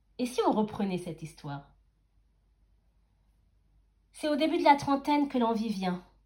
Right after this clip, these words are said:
J'ai envie de former une famille. J'ai toujours eu cette envie en moi. C'est comme, c'est pour moi comme une évidence, comme se laver. Je ne me suis même jamais imaginé un tel parcours. Et heureusement qu'on ne sait pas tout.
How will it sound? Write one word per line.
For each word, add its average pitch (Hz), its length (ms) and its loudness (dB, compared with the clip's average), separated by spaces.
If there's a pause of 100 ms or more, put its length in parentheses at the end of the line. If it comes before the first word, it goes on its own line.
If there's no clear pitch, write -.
(260)
J'ai 202 200 0
envie 277 320 4
de - 60 -12
former 208 320 2
une 202 120 0
famille. 175 420 -4 (160)
J'ai 285 260 -4
toujours 349 500 0
eu 254 80 -2
cette 214 320 -6
envie 185 300 -4
en 165 80 -6
moi. 165 340 -8
C'est 277 200 -6
comme, 320 280 0 (680)
c'est 359 100 -2
pour 349 160 0
moi 403 180 0
comme 359 140 4
une 302 180 4
évidence, 269 500 -2
comme 311 180 -2
se 285 140 -10
laver. 220 440 -4 (1080)
Je - 120 -8
ne 370 60 0
me 415 160 -2
suis - 160 -8
même 381 200 2
jamais 339 420 2
imaginé 320 580 2
un 214 100 0
tel 214 220 -4
parcours. 175 540 -6 (1120)
Et 247 100 4
heureusement 311 460 6
qu'on 294 140 2
ne 247 60 -2
sait - 160 -4
pas 214 180 2
tout. - 240 -4